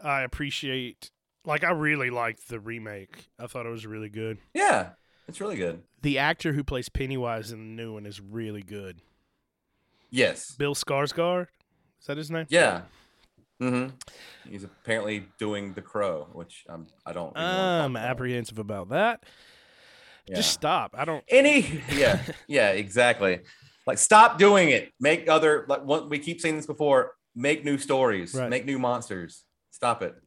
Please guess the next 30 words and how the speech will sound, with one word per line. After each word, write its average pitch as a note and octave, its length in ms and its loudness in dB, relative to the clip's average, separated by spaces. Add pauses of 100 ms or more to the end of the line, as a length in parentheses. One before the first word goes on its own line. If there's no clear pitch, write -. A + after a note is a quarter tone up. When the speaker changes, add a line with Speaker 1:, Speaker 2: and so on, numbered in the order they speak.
Speaker 2:
Anyway, A#2 500 2 (220)
Speaker 1:
<laughs> - 220 -2
Speaker 2:
nineteen B3 300 4
eighty-one, A#3 480 6
Speaker 1:
Yeah. C#3 100 2 (240)
Speaker 2:
The A#3 140 8
Funhouse. F3 1200 6
Speaker 1:
The B2+ 80 -18
Speaker 2:
This F#3+ 220 2
movie G#3 200 6
does E3 180 4
Speaker 1:
Funhouse. C3 40 2
Speaker 2:
not A#3 220 10
have F#3 120 8
a D3 60 8
clown C3+ 340 6
in C3+ 100 6
it, G3 180 0 (220)
but C#3+ 100 8
it D3+ 140 4
does G3+ 320 6
have D#3 260 4
a A2+ 100 2
lot C3 540 4 (680)
of C3+ 300 2
other C3+ 300 -2
things. B1 640 -14
Speaker 1:
So E3 400 0 (320)
that D#3 220 2
was D#3+ 320 -2